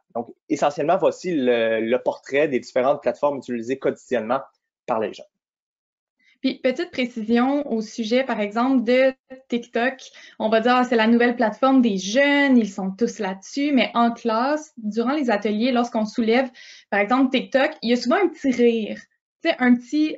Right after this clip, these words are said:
Speaker 2: Ah ». Tu sais, disons que vous regardez des vidéos sur TikTok, ah, ah, ah. Tu sais, comme, c'est pas sérieux. Puis, il y a aussi qu'ils vont moins parler, TikTok, dans son interface, est moins adapté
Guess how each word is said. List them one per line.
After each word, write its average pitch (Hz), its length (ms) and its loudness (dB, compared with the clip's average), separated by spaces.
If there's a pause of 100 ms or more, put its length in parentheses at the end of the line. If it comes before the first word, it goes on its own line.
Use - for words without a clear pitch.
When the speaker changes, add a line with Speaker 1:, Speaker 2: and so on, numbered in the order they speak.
Speaker 2:
Ah ». 226 300 2 (180)
Tu 311 80 2
sais, - 20 2
disons 285 160 2
que 311 60 0
vous 311 60 -2
regardez 254 260 0
des 262 120 0
vidéos 240 260 0
sur 254 340 0 (100)
TikTok, 247 360 -2
ah, 233 280 4
ah, 233 140 -4
ah. 214 120 -8 (260)
Tu 349 80 0
sais, 349 40 -2
comme, 392 180 -2 (440)
c'est - 220 -4
pas 320 180 0
sérieux. 226 640 -4 (160)
Puis, 269 100 2
il - 40 4
y - 20 4
a 269 60 2
aussi 269 220 -2
qu'ils 269 460 -2
vont 226 200 0
moins 269 340 4 (260)
parler, 262 640 -2
TikTok, 262 400 -4 (400)
dans 302 140 0
son 320 180 0
interface, 254 580 0 (160)
est 226 60 2
moins 262 260 4
adapté 277 560 0